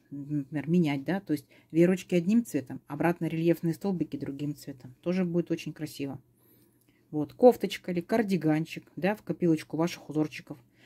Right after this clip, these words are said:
Что это будет? Если это будут другие ниточки, то это может быть у вас шарфик, снудик, плед, очень шикарно будет смотреться. Жилеточка тоже супер. Если кто вязал данным узорчиком, рассказывайте, что вязали. Мы тоже будем смотреть,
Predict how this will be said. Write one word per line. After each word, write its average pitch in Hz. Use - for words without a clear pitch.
Что -
это 160
будет? 147
Если 185
это 190
будут 190
другие 196
ниточки, 226
то 151
это 156
может 160
быть 147
у 151
вас 147
шарфик, 175
снудик, 175
плед, 170
очень 151
шикарно 156
будет 156
смотреться. 151
Жилеточка 165
тоже 151
супер. 135
Если 226
кто 226
вязал 196
данным 170
узорчиком, 165
рассказывайте, 143
что -
вязали. 131
Мы 143
тоже 139
будем 135
смотреть, 147